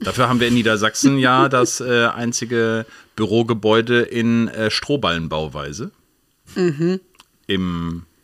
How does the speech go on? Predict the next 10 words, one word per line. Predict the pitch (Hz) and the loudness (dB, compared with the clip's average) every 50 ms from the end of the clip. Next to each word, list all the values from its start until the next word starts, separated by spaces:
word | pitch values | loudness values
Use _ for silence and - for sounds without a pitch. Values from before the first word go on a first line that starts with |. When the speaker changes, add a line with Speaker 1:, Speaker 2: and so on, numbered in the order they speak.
| _ - | _ -12
Speaker 1:
äh, | 85 82 82 | -10 -10 -8
Norddeutschen | 82 85 87 90 - 85 82 78 - 87 82 | -6 -6 -6 -6 -4 -6 -6 -6 -6 -6 -6
Zentrum | - - 90 82 76 - 90 85 | -6 -6 -8 -8 -8 -8 -10 -8
für | - 90 | -6 -4
nachhaltiges | 85 85 80 - 87 78 - 76 80 - | -2 -2 -2 -4 -6 -8 -8 -10 -12 -8
Bauen. | - - 85 82 76 78 87 120 135 - - - - - - _ _ _ _ _ _ _ _ - | -4 -4 -2 -2 -2 -2 -4 -6 -6 -10 -18 -20 -20 -20 -20 _ _ _ _ _ _ _ _ -14
Soll | 87 82 85 82 90 101 123 - | -10 -6 -4 -2 0 0 -2 -2
auch | - 220 214 214 - | -2 -2 -4 -4 -4
super | - 95 78 - - 80 76 | -6 -10 -10 -10 -10 -12 -10
sein. | 73 76 76 76 76 76 | -10 -10 -10 -10 -10 -12